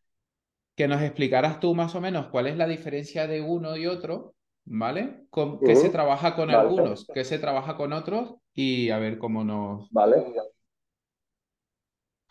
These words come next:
Speaker 2: Vale. Pues mira, vamos a ordenar un poco y a ver si lo expreso de manera que la gente lo tenga claro. Masas, eh, puede ser el elemento más, más antiguo que hay,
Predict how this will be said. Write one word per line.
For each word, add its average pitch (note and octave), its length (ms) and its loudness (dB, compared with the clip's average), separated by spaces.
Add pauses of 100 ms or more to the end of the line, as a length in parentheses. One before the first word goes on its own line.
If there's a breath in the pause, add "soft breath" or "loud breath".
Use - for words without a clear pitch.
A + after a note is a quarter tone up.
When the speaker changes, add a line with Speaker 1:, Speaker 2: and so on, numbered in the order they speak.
(140)
Speaker 2:
Vale. A2 480 4 (760)
Pues C3 140 6
mira, C3 460 8 (640)
vamos C#3+ 360 8
a D#3 200 8 (100)
ordenar D3+ 260 4
un D3 120 2
poco E3+ 220 2
y F3 40 6
a D#3+ 60 6
ver D#3 220 2
si F3+ 260 4 (320)
lo C#3+ 240 2
expreso E3+ 480 -2
de G3+ 80 -2
manera D#3+ 340 0
que E3 80 -2
la D3 160 -2
gente C#3+ 280 -4
lo C#3+ 100 -2
tenga C3 280 -2
claro. G2 420 -6 (720)
Masas, G3 600 -4 (200)
eh, D#3+ 240 0
puede D#3+ 260 0
ser F3+ 100 -4
el F3 100 0
elemento D#3 480 -2
más, C#3+ 580 0
más C3+ 160 -4
antiguo D3 380 -4
que B2+ 120 -2
hay, A#2 220 -4